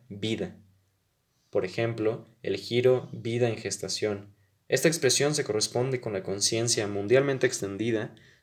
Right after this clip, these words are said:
de que la descendencia ha pasado a ser cosa de la, del management médico biopsíquico.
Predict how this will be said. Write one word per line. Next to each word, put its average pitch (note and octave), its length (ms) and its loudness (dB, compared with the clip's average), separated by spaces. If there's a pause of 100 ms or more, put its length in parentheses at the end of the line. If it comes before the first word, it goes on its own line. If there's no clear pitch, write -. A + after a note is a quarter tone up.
de A2+ 160 8
que A2+ 100 4
la A2 120 4
descendencia A2+ 1000 2
ha A#2 140 0
pasado A#2+ 380 4
a A#2 60 4
ser A2 220 2
cosa A#2+ 400 2
de A2 100 2
la, G2+ 380 0 (180)
del G2+ 200 0
management A#2 720 0 (480)
médico A#2 480 2
biopsíquico. G#2+ 760 -2